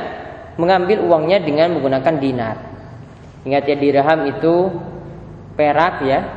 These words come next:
Kalau dinar itu emas. Akhudhu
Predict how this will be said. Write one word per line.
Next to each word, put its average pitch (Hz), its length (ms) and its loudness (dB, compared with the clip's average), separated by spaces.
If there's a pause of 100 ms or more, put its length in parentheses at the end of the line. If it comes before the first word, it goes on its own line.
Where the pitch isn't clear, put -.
(480)
Kalau 139 500 4
dinar 143 380 0
itu 156 240 0
emas. 160 340 0 (1900)
Akhudhu 202 640 4